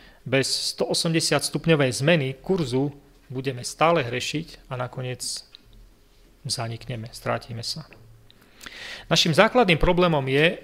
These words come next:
že sme sa narodili oddelení od Boha. Jednou z krutých skutočností tohto sveta je, že hriech nás oddeluje od nášho nebeského Otca.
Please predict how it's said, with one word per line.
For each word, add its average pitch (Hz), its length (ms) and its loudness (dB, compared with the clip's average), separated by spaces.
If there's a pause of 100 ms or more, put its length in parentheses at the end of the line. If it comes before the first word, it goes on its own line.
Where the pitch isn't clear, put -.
že 165 220 -4
sme 196 80 0
sa 135 320 -4 (160)
narodili 143 640 4
oddelení 139 500 2
od 127 220 -4
Boha. 123 260 2 (1300)
Jednou 147 240 4
z - 100 -2
krutých 170 300 4
skutočností 151 720 -2
tohto 143 320 -2
sveta 131 480 -2
je, 147 240 2 (480)
že 127 240 0
hriech 131 400 2
nás 120 480 -6
oddeluje 143 720 0 (320)
od 117 160 -6
nášho 120 520 -6 (280)
nebeského 117 420 -8
Otca. 113 380 -10